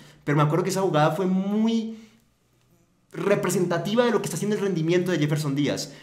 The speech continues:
Porque fue una jugada en la cual le dan un pase a Vaca y Díaz duda.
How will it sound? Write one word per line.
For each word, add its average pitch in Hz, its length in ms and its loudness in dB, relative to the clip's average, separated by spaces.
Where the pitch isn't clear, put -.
Porque 139 200 -4
fue - 80 0
una 196 100 4
jugada 170 240 4
en 190 60 0
la 165 120 0
cual - 520 0
le 135 160 2
dan 170 160 4
un 220 100 0
pase 226 240 2
a 226 60 4
Vaca 175 600 2
y 180 160 -2
Díaz 214 840 0
duda. 151 720 4